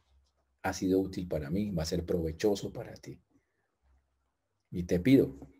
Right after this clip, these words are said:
que como ha sido, va a ser provechoso para ti, eh, como lo fue para mí,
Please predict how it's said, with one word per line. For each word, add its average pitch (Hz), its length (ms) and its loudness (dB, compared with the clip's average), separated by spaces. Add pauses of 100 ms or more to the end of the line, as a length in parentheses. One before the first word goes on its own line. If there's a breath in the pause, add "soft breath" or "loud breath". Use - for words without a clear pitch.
(260)
que 71 340 -8
como 82 380 0
ha 85 60 -2
sido, 101 280 0
va 90 100 0
a 87 40 -2
ser 92 160 2
provechoso 95 540 -2
para 82 280 -4
ti, - 300 0 (1500 loud breath)
eh, 90 200 -8
como 92 240 2
lo 85 140 4
fue 90 180 6
para 98 240 0
mí, 127 280 -2